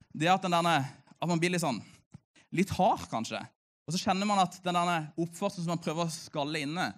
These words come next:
at den faktisk ikke alltid står i stil med hjertet og det som skjer på innsiden. Men det handler om hjertet ditt. Hjertet det påvirker handlingene, men handlingene påvirker kanskje ikke hjertet på samme måten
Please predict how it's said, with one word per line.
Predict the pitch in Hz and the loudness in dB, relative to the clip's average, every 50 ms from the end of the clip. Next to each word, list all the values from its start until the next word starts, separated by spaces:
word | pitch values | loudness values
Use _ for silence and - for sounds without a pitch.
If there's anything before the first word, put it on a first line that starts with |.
| - - - - _ - | -14 -20 -20 -14 _ -8
at | 143 143 | -2 0
den | 160 170 180 170 | 2 2 2 0
faktisk | - 190 185 - - 170 151 - 143 | -2 -6 -8 -6 -8 -10 -8 -6 -6
ikke | 135 - 160 156 147 127 110 123 - | -4 0 2 4 4 4 2 -2 -4
alltid | - 135 156 165 - - 139 117 110 107 117 127 - | -2 -2 -2 -2 -4 -6 -6 -6 -6 -6 -10 -14 -10
står | - 139 131 135 | -8 -6 -4 -4
i | 131 | -6
stil | - - - 147 151 147 120 107 - - - - - | -6 -4 -2 0 2 2 0 -2 -6 -10 -16 -8 -2
med | 113 117 120 123 127 123 123 - 104 | 0 0 2 0 0 -4 -6 -6 -4
hjertet | 117 113 117 117 - - 127 104 | -4 -4 -4 -8 -12 -12 -10 -8
og | 107 | -8
det | 104 - | -8 -8
som | 117 110 | -8 -6
skjer | - 104 101 | -6 -6 -6
på | - 98 | -8 -10
innsiden. | 98 - - - - - _ _ _ _ _ _ _ _ _ _ - - - _ - | -10 -10 -12 -16 -16 -18 _ _ _ _ _ _ _ _ _ _ -14 -14 -14 _ -10
Men | - - | -6 -6
det | 143 - | -4 -2
handler | - 135 131 143 156 165 139 - | -2 -2 0 0 0 0 0 2
om | 123 123 123 | 2 2 0
hjertet | 120 - - 156 151 | 0 -2 -6 -8 -8
ditt. | 120 - - - - - _ _ _ _ _ _ _ _ _ _ _ _ - - - _ _ 147 | -8 -8 -12 -18 -20 -20 _ _ _ _ _ _ _ _ _ _ _ _ -20 -20 -20 _ _ 4
Hjertet | 156 170 156 - - 202 | 4 4 4 2 0 2
det | 190 180 - | 2 2 2
påvirker | - 185 175 175 175 - 170 160 | 2 0 2 2 0 0 0 0
handlingene, | 156 147 143 151 170 185 175 143 117 113 117 113 - _ _ _ _ _ _ - | 2 2 2 0 -2 0 0 0 0 -2 -4 -8 -12 _ _ _ _ _ _ -4
men | 139 160 - | -4 -4 -2
handlingene | - 160 147 151 156 180 190 175 165 | 0 0 0 0 0 0 0 -2 -2
påvirker | - - 151 151 156 151 147 135 123 | -2 -2 -4 -4 -4 -4 -6 -6 -6
kanskje | 135 127 - 151 | -6 -6 -8 -8
ikke | - - 120 | -6 -6 -6
hjertet | 117 - - - - 151 127 | -6 -6 -10 -12 -12 -10 -10
på | 123 - | -10 -8
samme | - 110 113 123 | -6 -4 -2 0
måten | 120 110 107 - - - 131 110 | 0 -2 -2 -6 -6 -4 -4 -4